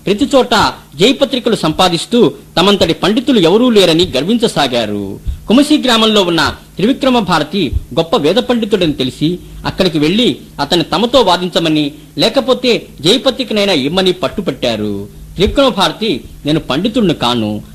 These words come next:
తపస్విని, నాతో వాదించినందువల్ల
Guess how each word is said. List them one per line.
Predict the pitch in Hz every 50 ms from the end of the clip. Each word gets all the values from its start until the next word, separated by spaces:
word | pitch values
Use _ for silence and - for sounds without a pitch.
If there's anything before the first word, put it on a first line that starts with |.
| - - -
తపస్విని, | - 156 277 - - - 196 147 127 113 104 104 113 - - - - -
నాతో | 127 147 190 214 - 302
వాదించినందువల్ల | 269 247 247 240 247 240 214 262 240 240 214 208 196 170 160 180 202 175 127